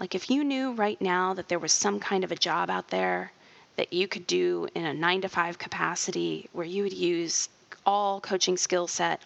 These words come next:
all the time, would you just be so excited about that opportunity? Or are you in more of a position of, "No,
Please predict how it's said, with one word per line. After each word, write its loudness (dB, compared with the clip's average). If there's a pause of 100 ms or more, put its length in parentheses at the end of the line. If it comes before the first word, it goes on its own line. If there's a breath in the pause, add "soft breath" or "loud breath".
(100)
all 2
the -2
time, -2 (760 loud breath)
would 4
you -2
just 0
be -2
so 2
excited 0
about 0
that 0
opportunity? -2 (1120 soft breath)
Or 2
are 0
you -2
in 4
more 4
of 0
a 2
position 2
of, 0
"No, 2